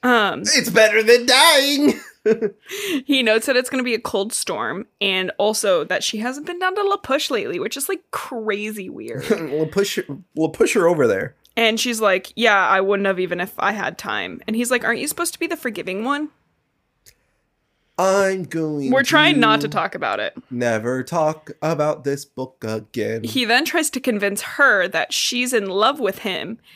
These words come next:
Speaker 1: and then talks about the kiss in a far too casual way for my liking.
Speaker 2: You know our cool, cool assault we had?
Speaker 1: Yeah. He then tries to pull the, "Well, you haven't tried any other options."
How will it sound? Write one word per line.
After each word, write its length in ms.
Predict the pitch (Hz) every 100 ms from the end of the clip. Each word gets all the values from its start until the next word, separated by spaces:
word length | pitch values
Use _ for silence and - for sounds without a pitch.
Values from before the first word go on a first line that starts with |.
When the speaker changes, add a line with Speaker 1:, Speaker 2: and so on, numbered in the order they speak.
| - - -
Speaker 1:
and 120 | 226
then 120 | 220
talks 320 | 220 240 247 240
about 160 | 214
the 80 | 220
kiss 320 | - 220 220
in 60 | 202
a 40 |
far 320 | - 233 240
too 220 | 240 262 233
casual 580 | 233 196 202 196 175
way 160 | 175 175
for 160 | 233 185
my 220 | 123 131
liking. 420 | 87 - - -
Speaker 2:
You 60 | 202
know 160 | 214
our 140 | 175 131
cool, 340 | - 147 147 -
cool 240 | - 160
assault 300 | 143 - 143
we 100 | 151
had? 300 | 156 170 160 151 _ _ -
Speaker 1:
Yeah. 120 | - - _ _ - - - _
He 140 | -
then 260 | 240 262 269
tries 260 | 285 262 -
to 80 |
pull 200 | 220 240
the, 100 | 233
"Well, 220 | 214 233 254
you 100 | 254
haven't 340 | 311 311 302
tried 280 | 285 262 254
any 240 | 254 247
other 220 | 233 214
options." 880 | 202 180 - - 143 - 240 - -